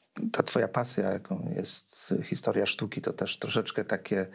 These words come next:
znowu odniesienie do tego, czym się zajmujesz zawodowo, bo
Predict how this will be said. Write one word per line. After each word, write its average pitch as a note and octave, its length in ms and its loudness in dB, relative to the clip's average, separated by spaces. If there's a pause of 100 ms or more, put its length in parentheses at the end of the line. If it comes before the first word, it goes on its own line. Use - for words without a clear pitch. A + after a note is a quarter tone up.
(300)
znowu F#2+ 680 2
odniesienie G#2+ 540 2
do G2 80 0
tego, G2+ 240 -2
czym - 160 -2
się - 140 -4
zajmujesz G2 480 2
zawodowo, F#2+ 520 0
bo - 240 -4